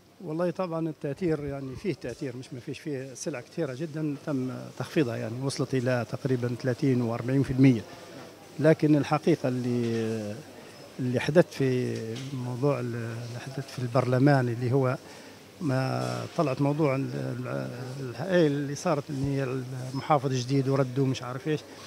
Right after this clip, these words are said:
فصارت هنا ارتفاع جديد من الأسعار، فهذا معظم التجار يعني فكرت إنه هو ممكن بيرجع فوق يعني، وفعلًا بده يرجع إنه وصل ممكن تو خمسة ونص، بعد ذاك الوقت بأربعة وأربعة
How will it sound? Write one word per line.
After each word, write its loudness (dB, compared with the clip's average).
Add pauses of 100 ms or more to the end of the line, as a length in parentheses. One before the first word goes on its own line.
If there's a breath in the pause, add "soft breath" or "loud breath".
(260 loud breath)
فصارت 12
هنا 12
ارتفاع 10
جديد 8
من 6
الأسعار، 2
فهذا 6
معظم 6
التجار 4
يعني 4
فكرت 2
إنه 4
هو 4
ممكن 2
بيرجع 2
فوق 0
يعني، -4 (120)
وفعلًا 4
بده 2
يرجع 2
إنه 0
وصل 2
ممكن 2
تو 2
خمسة 2
ونص، 0 (480 loud breath)
بعد 4
ذاك 0
الوقت 4
بأربعة 0
وأربعة -6